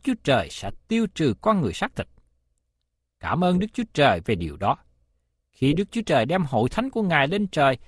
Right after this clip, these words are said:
Ngài sẽ thay đổi nó. Trong Côn-tô thứ nhất đoạn mười lăm, câu năm mươi hai nói lời sắc nặng này. "Trong giây phút,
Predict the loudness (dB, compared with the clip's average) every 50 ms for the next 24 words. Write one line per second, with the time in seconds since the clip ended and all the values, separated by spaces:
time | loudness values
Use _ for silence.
0 | _ _ _ _ -4 -2 -2 -2 -2 -4 -8 -10 -10 -12 -10 -2 0 0 0 0
1 | -2 -6 -10 -4 -2 -2 -2 -2 -4 _ _ _ _ _ _ _ _ _ _ _
2 | _ _ _ _ _ _ -2 -2 -2 -2 -2 -2 0 0 0 -2 -2 -2 -2 -2
3 | 0 0 0 0 -2 -2 -6 -10 -6 -2 0 0 0 0 -2 -2 0 0 0 0
4 | 0 0 0 0 -2 -6 _ _ _ _ _ _ _ _ 0 0 0 2 0 -2
5 | -2 -2 -4 -6 -6 -6 -4 -2 -2 -2 -2 -4 -4 -4 -2 -2 -2 -2 -2 -4
6 | -4 -6 -6 -6 -6 -8 -8 -6 -4 -2 -2 -2 -4 -6 _ _ _ _ _ _
7 | _ _ _ _ _ _ _ _ _ _ _ -2 0 0 2 0 0 0 0 0
8 | 0 -2 -2